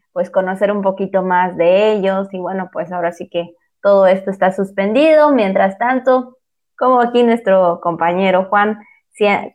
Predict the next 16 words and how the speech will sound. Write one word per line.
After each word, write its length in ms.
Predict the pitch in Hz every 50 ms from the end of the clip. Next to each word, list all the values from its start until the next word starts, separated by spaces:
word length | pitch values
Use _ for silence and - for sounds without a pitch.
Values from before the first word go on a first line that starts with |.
| _
como 200 | - 170 180 185
dicen, 300 | 202 226 - 240 220 208
recordar 500 | 190 202 196 - 196 202 233 285 339 370
es 160 | - 277 269 208
volver 320 | 190 190 180 185 180 170
a 100 | 156 147
vivir, 360 | 156 165 160 160 208 240 226 196
entonces, 520 | 175 160 - 170 180 190 190 196 185 185
pues 200 | - 156 - -
aquí 220 | 156 156 - 190
recordando 720 | 185 180 180 175 - 160 156 170 170 170 170 170 160 - - -
esos 320 | 190 185 160 185 175 165
momentos 600 | 170 160 156 170 175 175 170 170 - 170 170 175
donde 380 | 185 175 165 160 156 160 170 185
eran 240 | 190 196 196 196 196
felices 680 | 208 208 220 254 269 277 269 269 285 269 269 262 269